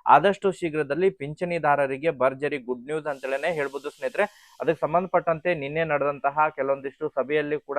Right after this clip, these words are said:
ಈಗಾಗಲೇ ಚರ್ಚೆಗಳನ್ನ ಕೈಗೊಂಡು ಆದಷ್ಟು ಶೀಘ್ರದಲ್ಲಿ ಈ ನವೆಂಬರ್ ಮತ್ತು ಡಿಸೆಂಬರ್ ತಿಂಗಳ ಪಿಂಚಣಿ ಹಣ ಏನು ಬಾಕಿ ಉಳಿದಿದೆ,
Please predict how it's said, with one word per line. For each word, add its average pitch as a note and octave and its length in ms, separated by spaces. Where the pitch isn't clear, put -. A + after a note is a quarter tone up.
ಈಗಾಗಲೇ C3+ 420
ಚರ್ಚೆಗಳನ್ನ C#3 600
ಕೈಗೊಂಡು C3+ 480
ಆದಷ್ಟು F#3 460
ಶೀಘ್ರದಲ್ಲಿ D3+ 640
ಈ B2+ 80
ನವೆಂಬರ್ F#3 540
ಮತ್ತು E3+ 280
ಡಿಸೆಂಬರ್ E3+ 520
ತಿಂಗಳ D3+ 300
ಪಿಂಚಣಿ D#3 460
ಹಣ D3 200
ಏನು C#3 260
ಬಾಕಿ A#2 380
ಉಳಿದಿದೆ, C#3 400